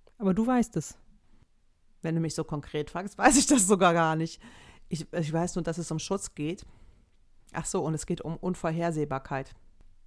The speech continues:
Speaker 1: Schutz vor Unvorhersehbarkeit?
Speaker 2: Ja. Ach so, ja, Schutz vor Unvorhersehbarkeit.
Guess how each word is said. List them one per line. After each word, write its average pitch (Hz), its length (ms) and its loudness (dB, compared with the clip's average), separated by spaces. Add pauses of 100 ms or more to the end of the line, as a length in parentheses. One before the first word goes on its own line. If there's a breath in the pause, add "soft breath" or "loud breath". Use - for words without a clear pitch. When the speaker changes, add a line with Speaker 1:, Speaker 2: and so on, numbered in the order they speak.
(100)
Speaker 1:
Schutz - 340 -6
vor - 240 0
Unvorhersehbarkeit? 220 1300 -2 (180)
Speaker 2:
Ja. 147 180 -4 (400)
Ach - 200 -8
so, 180 200 -4
ja, 156 200 -2
Schutz - 300 -4
vor 165 140 -6
Unvorhersehbarkeit. 190 1900 -4